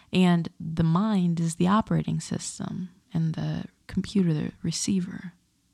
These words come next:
And if you're consistently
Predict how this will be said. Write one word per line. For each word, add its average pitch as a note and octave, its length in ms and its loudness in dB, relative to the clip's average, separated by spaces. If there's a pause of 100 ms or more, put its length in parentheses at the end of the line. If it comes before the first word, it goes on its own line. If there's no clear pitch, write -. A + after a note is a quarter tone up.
(1120)
And F3+ 120 6
if E3+ 160 0
you're F3+ 140 2
consistently F#3+ 920 0